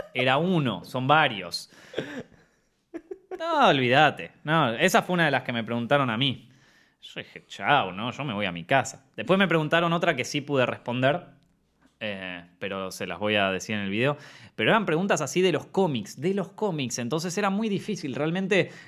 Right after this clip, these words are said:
yo no me sabía nada de los cómics. Y, y yo tampoco es que leí muchos cómics de Marvel. Yo los únicos que leí cuando era chico eran los de Spider-Man, nada más. Entonces digamos que estaba medio jugado.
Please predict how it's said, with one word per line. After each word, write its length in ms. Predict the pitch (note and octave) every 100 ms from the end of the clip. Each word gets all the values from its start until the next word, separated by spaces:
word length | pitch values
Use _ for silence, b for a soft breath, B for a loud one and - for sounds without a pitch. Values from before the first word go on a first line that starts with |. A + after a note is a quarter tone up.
| B
yo 140 | C3+ F#3+
no 80 | G3+
me 80 |
sabía 320 | - D3+ F#3 F3
nada 180 | A3
de 100 | D#3+
los 140 | B2 G#2+
cómics. 400 | B2 G#2 G2 -
Y, 240 | A2 A2+
y 20 | G#2+
yo 120 | D#3+
tampoco 340 | E3+ F3 E3
es 80 | D#3
que 100 | C3+
leí 200 | A#2+ D#3+
muchos 280 | G3 D#3+ C3
cómics 280 | B2 A#2 A2+
de 80 |
Marvel. 260 | A2 A2 G2+
Yo 120 | C3
los 160 | D3+ C3+
únicos 260 | D#3 C3+ -
que 100 | A#2
leí 280 | A#2+ F3+
cuando 240 | E3+ C3+ B2+
era 160 | C3
chico 200 | C3 F3+
eran 160 | F3 A#2+
los 100 | G#2
de 80 | G#2
Spider-Man, 580 | - F#3 B2+ G#2 G2+ B2
nada 200 | E3 D3
más. 420 | F#3 F3+ - - b b b b b b _ -
Entonces 360 | - F4 F3+ B2+
digamos 320 | A#2+ D3 B2
que 80 | -
estaba 260 | - A#2
medio 280 | G2+ B2 G#2+
jugado. 640 | - G2 E2+ F2 E2+ D#2